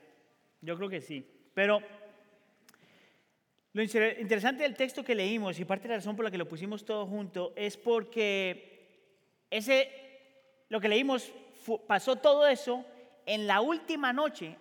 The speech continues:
antes de que el Señor fuera a la cruz del Calvario. O sea, todo lo que estamos mirando es lo que pasó la última noche antes de que Cristo fuera crucificado.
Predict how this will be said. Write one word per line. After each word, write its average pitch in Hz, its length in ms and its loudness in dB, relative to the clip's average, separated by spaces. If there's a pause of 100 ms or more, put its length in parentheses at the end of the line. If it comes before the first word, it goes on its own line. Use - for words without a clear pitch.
(120)
antes 220 320 -6
de 233 80 -8
que 208 120 -8
el 180 40 -10
Señor 190 380 -8
fuera 214 200 -2
a 180 40 -4
la 165 60 -14
cruz 190 140 -8
del 190 140 -10
Calvario. 135 420 -10 (1300)
O 190 40 -14
sea, 214 140 2
todo 277 140 6
lo 339 80 0
que 247 60 -4
estamos 311 240 2
mirando 254 500 -2
es 240 140 0
lo 269 100 2
que 269 140 2
pasó 240 480 0
la 214 180 2
última 311 420 0
noche 254 400 -2
antes 208 280 -6
de 220 80 -6
que 185 100 -16
Cristo 214 340 -8
fuera 185 200 -4
crucificado. 180 500 -8